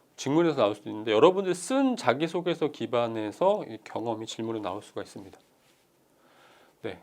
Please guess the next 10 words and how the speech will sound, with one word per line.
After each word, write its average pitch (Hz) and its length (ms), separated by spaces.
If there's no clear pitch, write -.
이것도 196 260
마찬가지로 180 300
살펴보면 147 680
인생에서 226 400
가장 151 220
힘들었던 240 420
경험입니다. 107 840
그래서 120 460
이 127 40
친구는 160 480